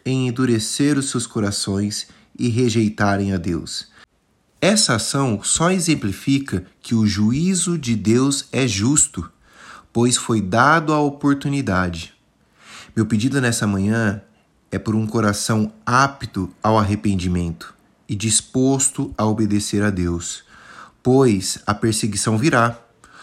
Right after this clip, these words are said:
os sofrimentos serão intensificados, mas conforme o versículo quatro desse capítulo, todos aqueles que pertencem a Deus, o inimigo não pode tocar.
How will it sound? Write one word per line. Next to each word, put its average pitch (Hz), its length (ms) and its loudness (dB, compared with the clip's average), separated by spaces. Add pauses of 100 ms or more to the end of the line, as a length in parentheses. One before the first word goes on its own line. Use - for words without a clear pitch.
(200)
os - 120 0
sofrimentos 110 1080 -2
serão 123 340 0
intensificados, 156 1000 -4 (400)
mas 90 160 -6
conforme 113 480 -2
o 107 60 0
versículo 98 520 -4
quatro 110 500 0
desse 90 280 -6
capítulo, 95 760 -4 (600)
todos 135 480 2
aqueles 113 480 -2
que - 100 -6
pertencem 110 640 -2
a 92 60 -2
Deus, 92 640 -2 (220)
o 110 80 2
inimigo 101 680 0
não 107 400 0
pode 98 600 -4 (120)
tocar. 87 500 -6